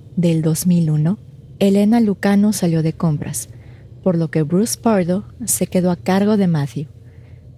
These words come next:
Mientras Bruce se encontraba mirando televisión en la casa, su pequeño hijo Matthew caminó hacia el área de alberca, donde resbaló y cayó al agua.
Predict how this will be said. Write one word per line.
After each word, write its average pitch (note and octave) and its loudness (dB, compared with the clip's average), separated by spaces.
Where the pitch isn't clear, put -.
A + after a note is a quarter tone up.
Mientras F3 0
Bruce A#3 2
se C#4+ 0
encontraba F#3 0
mirando E3+ 0
televisión E3 -2
en D#3 0
la F#3+ -2
casa, F3+ -2
su - -2
pequeño B3 0
hijo G#3 0
Matthew F#3+ 2
caminó F3+ 2
hacia G3+ 0
el E3+ 0
área E3 0
de D#3 0
alberca, D3 -6
donde F3+ 2
resbaló G3+ 0
y G3+ 4
cayó D#3+ 0
al D3+ 0
agua. C3+ -6